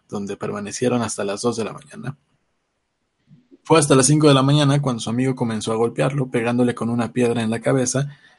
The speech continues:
y posteriormente con una cadena, lesiones que ameri-, ameritaron su traslado al hospital. Sin embargo, a las seis veinticinco de la mañana se solicitó la presencia de oficiales municipales en la calle Fuentes de Diana, donde los activos, al estar en el lugar, se entrevistaron con el padre de Jesús Enrique B,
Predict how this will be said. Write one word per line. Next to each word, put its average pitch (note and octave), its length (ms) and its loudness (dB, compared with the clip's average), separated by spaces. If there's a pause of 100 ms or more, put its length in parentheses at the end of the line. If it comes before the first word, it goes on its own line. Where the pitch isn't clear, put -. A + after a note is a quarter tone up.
(100)
y E3+ 80 2
posteriormente D3 720 6
con B2 140 2
una B2 240 4
cadena, G#2+ 540 -4
lesiones A2+ 400 -4
que - 100 -6
ameri-, G#2+ 380 -4
ameritaron A2 500 0
su B2 100 -8
traslado G#2 460 -4
al G2+ 60 -4
hospital. D3 440 -6 (640)
Sin C3 200 4
embargo, C3 420 6
a C#3+ 40 6
las A2 160 0
seis B2 240 0
veinticinco B2 400 -2
de A#2+ 60 4
la A2+ 80 0
mañana B2+ 360 0
se B2+ 120 -2
solicitó A2 420 -2
la B2 140 2
presencia A#2 440 -4
de A#2 60 0
oficiales A2 480 -4
municipales A2+ 560 -4
en A#2 80 -4
la G#2+ 100 -6
calle A2 280 -2
Fuentes G#2 420 -10
de B2+ 80 0
Diana, C3+ 380 2 (680)
donde D#3 300 6
los D3 120 6
activos, C3 460 2
al A2 140 0
estar A2 240 -6
en A2 120 -4
el G2+ 100 -6
lugar, A#2 280 -4
se - 120 -8
entrevistaron A2 500 -6
con G#2 120 -10
el G2 120 -10
padre A2+ 320 -2
de G#2+ 100 -2
Jesús - 300 -10
Enrique G#2+ 360 -6
B, D3 200 0